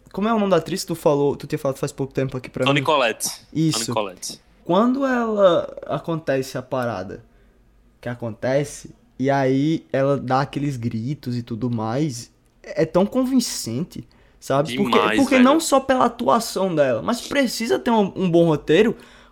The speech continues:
Speaker 1: com a, a boa atuação, tá ligado? Senão não vale
Speaker 2: Uhum.
Speaker 1: nada, nada, é um personagem vazio.
Speaker 2: Pois é.
Speaker 1: E ela não é uma personagem vazia, ela tem traumas, tá ligado? Ela tem luto,
Speaker 2: Sim,
Speaker 1: ela tem tudo.
Speaker 2: sim.
Speaker 1: E aí depois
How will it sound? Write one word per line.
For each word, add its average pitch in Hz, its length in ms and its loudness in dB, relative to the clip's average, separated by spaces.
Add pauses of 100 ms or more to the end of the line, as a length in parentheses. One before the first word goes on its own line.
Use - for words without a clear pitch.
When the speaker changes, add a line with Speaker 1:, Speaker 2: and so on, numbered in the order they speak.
Speaker 1:
com 240 220 4
a, 240 220 6
a 180 40 10
boa 175 240 6
atuação, 143 560 0
tá 117 80 -4
ligado? 147 140 -2
Senão 233 220 -2
não 294 80 0
vale 226 260 2
Speaker 2:
Uhum. 339 80 0
Speaker 1:
nada, 170 380 0
nada, 160 440 0
é - 20 0
um 123 60 -4
personagem 156 340 -4
vazio. 170 440 -2
Speaker 2:
Pois 131 220 0
é. 107 200 2
Speaker 1:
E 190 80 6
ela 220 160 8
não 220 320 2
é 185 60 6
uma 220 120 0
personagem 156 380 -4
vazia, 143 240 -4
ela 139 80 0
tem 185 180 -6
traumas, 151 540 -4
tá 123 80 -6
ligado? 123 200 -2
Ela 135 80 -2
tem 175 200 -4
luto, 139 520 -2
Speaker 2:
Sim, 117 280 0
Speaker 1:
ela 135 140 2
tem 208 180 -2
tudo. 175 160 -4
Speaker 2:
sim. - 140 -6
Speaker 1:
E 185 80 6
aí 180 120 6
depois 165 840 2